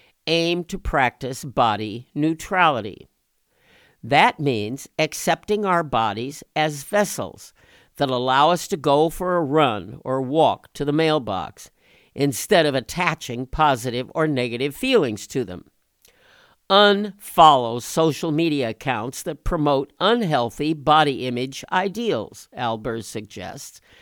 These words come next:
and switch up your self-talk. Instead of saying things like, "I love my body," shift to,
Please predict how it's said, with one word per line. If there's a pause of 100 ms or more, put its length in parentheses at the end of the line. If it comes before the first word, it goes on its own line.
(320)
and
switch
up
your
self-talk. (840)
Instead
of
saying
things
like, (420)
"I
love
my
body," (500)
shift
to,